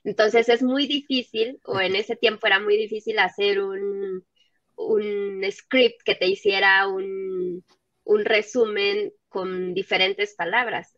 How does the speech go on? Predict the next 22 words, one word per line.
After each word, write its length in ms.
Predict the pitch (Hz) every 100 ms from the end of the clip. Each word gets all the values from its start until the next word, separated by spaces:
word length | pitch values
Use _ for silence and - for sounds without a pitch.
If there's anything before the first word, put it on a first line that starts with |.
| _
Es 200 | 202 -
mucho 240 | 226 233
más 220 | 220 220 -
fácil 360 | 226 220 226
hacer 340 | 170 - 185 185
un 100 | 180
resumen 400 | 180 185 180 175
extractivo, 680 | 170 _ 160 - 262 240 175
¿no? 160 | 175
O 60 | 165
sea, 280 | 175 151 - - _ -
que 280 | 202 185
con 140 | 208 214
las 120 | 208
mismas 240 | 220 240 240
palabras 380 | 220 214 240 -
que 100 | 233
ya 80 |
existen, 520 | 240 - 277 - 254 254
pues 200 | 190 -
te 120 | 185
forme 720 | - 190 196 190 190 180